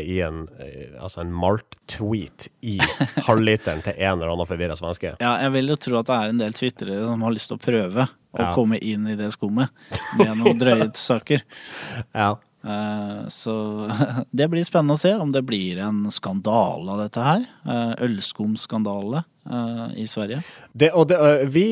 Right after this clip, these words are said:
Speaker 1: skal selvfølgelig følge V M kjempetett, vi her i nir, så, og, og dermed også kunne ha oppdateringer på den, eh, ølskumsaken.
Speaker 2: Ja,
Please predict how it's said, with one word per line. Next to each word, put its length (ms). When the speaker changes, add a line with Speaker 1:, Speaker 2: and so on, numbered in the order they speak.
Speaker 1:
skal 220
selvfølgelig 400
følge 240
V 160
M 140
kjempetett, 600
vi 140
her 240
i 60
nir, 240
så, 160
og, 400
og 60
dermed 280
også 240
kunne 220
ha 100
oppdateringer 560
på 220
den, 180
eh, 320
ølskumsaken. 1000
Speaker 2:
Ja, 160